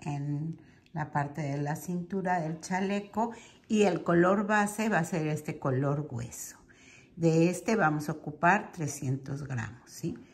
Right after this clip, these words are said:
Entonces son cincuenta gramos de cinco colores diferentes y trescientos gramos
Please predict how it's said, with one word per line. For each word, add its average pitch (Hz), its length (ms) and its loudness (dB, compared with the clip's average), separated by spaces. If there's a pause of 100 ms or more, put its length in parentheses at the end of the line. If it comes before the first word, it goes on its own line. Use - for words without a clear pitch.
(140)
Entonces 143 380 -4
son 135 200 -2
cincuenta 190 640 -2
gramos 208 480 0
de 160 120 -2
cinco 185 520 -2
colores 147 480 0
diferentes 202 880 -4 (400)
y 202 140 -4
trescientos 151 640 -4
gramos 175 480 0